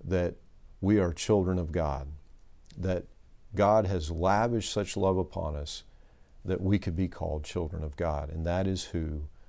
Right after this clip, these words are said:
we are, present tense, right now. We are a child of the King of the universe.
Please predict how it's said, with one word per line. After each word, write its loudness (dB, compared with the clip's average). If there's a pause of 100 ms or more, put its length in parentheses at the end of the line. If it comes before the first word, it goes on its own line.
(300)
we -2
are, -2 (100)
present 0
tense, -8
right -2
now. -4 (560)
We 0
are 0
a -4
child 0
of -14
the -8
King -4 (260)
of -6
the -2
universe. -2